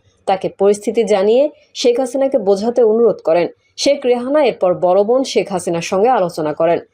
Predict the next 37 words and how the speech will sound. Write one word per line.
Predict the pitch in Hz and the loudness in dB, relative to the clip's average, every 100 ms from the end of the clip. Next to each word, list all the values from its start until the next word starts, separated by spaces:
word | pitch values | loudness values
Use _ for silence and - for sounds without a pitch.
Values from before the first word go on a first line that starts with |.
| _ - | _ -4
পা | 185 170 | -2 0
জড়িয়ে | 170 165 156 | -2 -2 -2
ধরে | 170 247 | 0 -2
শেখ | - 226 220 | 0 -2 -2
হাসিনাকে | 208 214 208 220 220 - - _ | -2 0 0 2 0 -2 -20 _
পদত্যাগ | 233 233 247 277 277 | -2 0 0 -2 0
করতে | 269 262 | -2 0
বলেন | 240 196 156 | 0 0 -2
তিনি, | 185 180 165 - _ - | -2 -2 -2 -6 _ -4
কিন্তু | 233 185 | -2 -2
তিনি | 175 190 269 | 0 0 0
ক্ষমতা | 247 214 220 240 | 0 0 2 2
ধরে | 226 226 233 | 0 2 2
রাখতে | 233 - 254 175 | 2 -2 -4 -2
অনড় | 185 214 202 | -2 -2 -2
থাকেন। | 170 151 175 - _ _ | -6 -2 -4 -4 _ _
এক | 220 233 285 | -4 -2 0
পর্যায়ে | 277 294 262 | 2 2 0
বিদেশে | 226 226 254 277 | 0 0 0 0
থাকা | 247 254 277 | -2 -2 -2
সজীব | 277 233 226 247 | 0 0 2 2
অজিত | 254 262 | 2 2
জয়ের | 208 190 170 | 0 0 0
সঙ্গেও | - 185 226 | -2 2 2
ফোনে | 240 220 240 240 | 2 0 2 0
কথা | 226 233 | -2 -2
বলেন | 247 226 135 - _ - | 0 0 0 -12 _ -6
একজন | 185 180 | -4 -4
শীর্ষ | 170 233 226 202 | -2 -2 0 -2
কর্মকর্তা। | 160 151 156 165 170 185 135 _ _ - | 0 -2 -2 -2 -2 -2 -4 _ _ -2
এরপর | 214 202 175 170 | 0 2 -2 0
জয় | 185 180 | 2 2
তার | - 220 | 0 -2
মায়ের | 190 175 | 0 -4
সঙ্গে | 196 202 165 - | -4 -4 -4 -4
কথা | 156 165 | -4 -2
বলেন, | 165 175 | 0 0